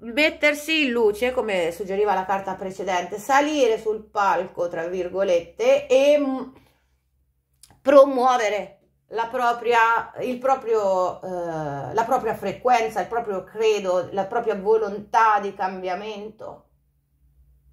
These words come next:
E quindi sintonizziamo il nostro fo-, focus, il nostro fuoco, Hocus Pocus, il gruppo si chiamava Focus,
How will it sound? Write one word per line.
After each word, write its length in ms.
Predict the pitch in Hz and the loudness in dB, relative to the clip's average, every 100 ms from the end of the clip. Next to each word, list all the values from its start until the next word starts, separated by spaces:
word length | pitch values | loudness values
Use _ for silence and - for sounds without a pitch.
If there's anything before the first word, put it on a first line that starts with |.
| _ _ _ _ | _ _ _ _
E 160 | - 277 | -2 -2
quindi 640 | 320 359 330 277 262 - _ _ _ | 0 0 0 2 0 -4 _ _ _
sintonizziamo 1160 | 320 294 294 285 277 233 269 294 349 302 240 | -4 0 4 4 2 -2 2 4 4 2 0
il 160 | 214 220 | -2 -2
nostro 460 | 262 277 - 226 214 | -4 -4 -6 -4 -4
fo-, 640 | - - 233 226 196 190 | -6 -6 0 2 2 2
focus, 760 | - 220 185 196 202 277 - | 2 4 4 2 -2 -2 -4
il 180 | 294 247 | -2 -2
nostro 400 | 202 208 - 202 | -2 -6 -6 -6
fuoco, 580 | - 262 262 220 - 190 | -2 6 6 6 2 0
Hocus 680 | 226 262 320 - - 202 - | 0 0 0 -2 -4 -8 -10
Pocus, 880 | - 220 180 151 180 196 - 240 240 - _ _ - | -4 -2 -2 -4 -10 -12 -6 -6 -6 -12 _ _ -12
il 140 | 208 | -4
gruppo 360 | 214 226 - 170 | 0 0 -2 -6
si 120 | 160 | -4
chiamava 360 | 165 180 185 | -2 0 -2
Focus, 720 | - 220 180 165 135 - - | 0 2 2 0 -8 -10 -14